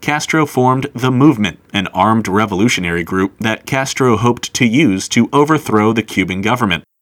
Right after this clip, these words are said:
which at the time was under the control of a dictator named Fulgencio Batista. When he finally made his move in nineteen fifty-three,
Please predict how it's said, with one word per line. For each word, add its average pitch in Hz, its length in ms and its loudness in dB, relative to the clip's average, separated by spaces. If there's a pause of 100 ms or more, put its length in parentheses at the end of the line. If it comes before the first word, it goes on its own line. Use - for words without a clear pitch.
which 90 340 0
at 107 220 -4
the 87 80 -6
time 90 460 -2
was 120 200 0
under 151 240 0
the 147 100 0
control 110 460 2
of 110 140 -2
a 113 60 0
dictator 98 560 -2
named 98 360 -2
Fulgencio 120 680 0
Batista. 110 540 -2 (520)
When 107 220 0
he 107 140 2
finally 110 400 0
made 107 200 2
his 104 200 0
move 117 260 2
in 113 220 -2
nineteen 120 380 -2
fifty-three, 104 680 -2